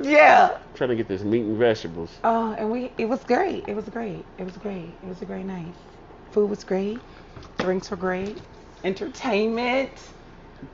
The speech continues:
Speaker 2: Mm-hmm.
Speaker 1: It's different.
Speaker 2: Different.
Speaker 1: Yeah, you know.
Speaker 2: Yeah.
Speaker 1: At least that lady was eyeing you, and she was like, "Look,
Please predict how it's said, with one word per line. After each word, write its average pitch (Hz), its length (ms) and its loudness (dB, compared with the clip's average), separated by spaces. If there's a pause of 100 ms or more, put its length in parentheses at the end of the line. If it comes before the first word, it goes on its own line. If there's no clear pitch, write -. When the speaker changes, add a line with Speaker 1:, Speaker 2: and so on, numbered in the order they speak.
(280)
Speaker 2:
Mm-hmm. 95 360 -2 (1400)
Speaker 1:
It's - 120 -20
different. 220 420 -8 (1400)
Speaker 2:
Different. - 380 -10 (240)
Speaker 1:
Yeah, 240 160 -8 (180)
you 214 140 -4
know. 185 220 -4 (140)
Speaker 2:
Yeah. 156 120 -12
Speaker 1:
At 160 60 -6
least 247 200 -2
that 233 120 -2
lady 214 200 2
was 175 240 0
eyeing 202 400 2
you, 165 160 -2
and 175 100 -4
she 208 160 -6
was 180 160 -4
like, 156 220 -10
"Look, 151 360 -12